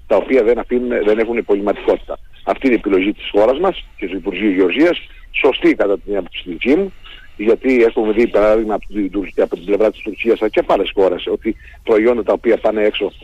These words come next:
επιστρέφονται πίσω, ε,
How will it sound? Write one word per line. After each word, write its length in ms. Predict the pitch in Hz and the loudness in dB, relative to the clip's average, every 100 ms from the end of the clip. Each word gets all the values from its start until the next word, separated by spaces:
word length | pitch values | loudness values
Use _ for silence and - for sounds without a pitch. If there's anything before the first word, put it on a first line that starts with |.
| - - - - | -20 -16 -8 -6
επιστρέφονται 520 | - - 117 104 110 | -4 0 0 0 -4
πίσω, 400 | 120 110 104 87 - - - 156 156 - - - - - - - - - - - - - - - - - - | -2 0 0 -2 -6 -20 -20 -16 -12 -10 -10 -12 -12 -12 -12 -12 -12 -14 -14 -12 -14 -14 -14 -14 -14 -14 -4
ε, 160 | 82 | -2